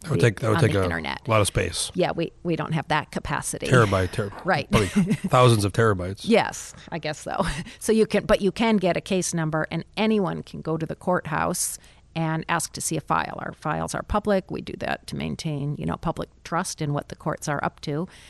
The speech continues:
Speaker 2: And you can look up a di-, neighbor's divorce case. You can look up anything, kind of no questions asked. Um, you can look up criminal cases, and I know the media does come and wanna see a little more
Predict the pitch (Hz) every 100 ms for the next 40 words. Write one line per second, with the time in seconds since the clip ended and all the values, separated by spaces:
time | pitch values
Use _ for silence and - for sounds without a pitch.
0 | - - 165 160 156 156 151 165 - -
1 | - - - - - - _ - 170 165
2 | 160 160 - 156 170 208 - - 214 214
3 | 180 - 185 170 185 175 160 - 139 -
4 | - 143 147 - - 151 - - 143 -
5 | 151 135 - 147 208 - - - - -
6 | 151 - - - - 165 - - - 156
7 | 156 160 160 165 214 220 147 143 151 151
8 | 147 156 160 151 151 151 160 - 160 151
9 | 208 156 139 - - - 160 147 - 156
10 | 151 147 147 - 165